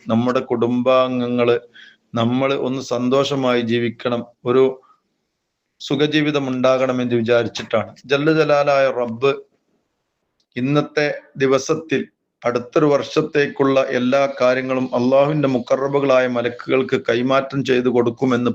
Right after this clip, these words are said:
പറയുമ്പോ ആ നിശ്ചയിക്കപ്പെട്ട വിധിയുടെ കൂടെ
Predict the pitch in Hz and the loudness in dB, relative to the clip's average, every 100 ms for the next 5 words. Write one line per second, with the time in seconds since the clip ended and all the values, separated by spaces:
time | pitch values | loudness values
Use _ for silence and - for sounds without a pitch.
0 | - 110 110 120 110 107 - _ _ _ | 0 2 2 0 0 -2 -4 _ _ _
1 | _ _ _ _ _ _ _ _ _ _ | _ _ _ _ _ _ _ _ _ _
2 | _ _ 117 127 135 - - 131 - 151 | _ _ -8 -4 -4 -6 -4 -4 0 0
3 | 151 151 156 135 - 131 127 123 139 135 | 2 0 -2 -2 0 -2 0 2 2 2
4 | 120 127 123 113 | 0 0 2 0